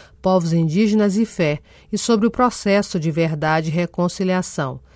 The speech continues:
O segundo está em produção e deve ser concluído até o final do outono de dois mil e vinte e dois.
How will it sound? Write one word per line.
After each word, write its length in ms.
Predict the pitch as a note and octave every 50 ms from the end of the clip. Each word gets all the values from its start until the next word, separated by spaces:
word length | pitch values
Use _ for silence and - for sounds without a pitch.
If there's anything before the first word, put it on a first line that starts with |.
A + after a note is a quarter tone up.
| - - - -
O 80 | D3+
segundo 560 | C3+ - D#3 D#3 D#3 D#3 F3+ G3+ A3 A#3 A#3+
está 320 | B3 A#3 - - - E3+ E3
em 80 | E3
produção 640 | D#3 - D#3+ D#3 D3 D#3 C#3+ - - - F#3 G#3+ A#3+
e 60 | B3
deve 200 | G3+ G#3+ G#3 G3
ser 240 | G3+ - - F#3+ D#3+
concluído 540 | - - A3 A#3 A#3 A#3 G3 F#3 F#3+ G#3+ G3
até 240 | G3 F#3 - G#3+ G#3
o 40 | F3+
final 380 | - - G#3+ F3+ F3+ F3 F#3
do 140 | F#3 F3+ G3+
outono 540 | G3+ G#3+ G#3 - - F3+ E3+ E3+ F3 F3 F3
de 140 | E3+ F3+ F3+
dois 260 | G3+ G3+ G3+ E3+ D3+
mil 140 | E3+ E3+ F3+
e 80 | F#3
vinte 260 | D#3+ F3 F3+ F3 -
e 40 | G#3+
dois. 460 | F3 E3+ F3+ E3+ D3+ C3+ - - -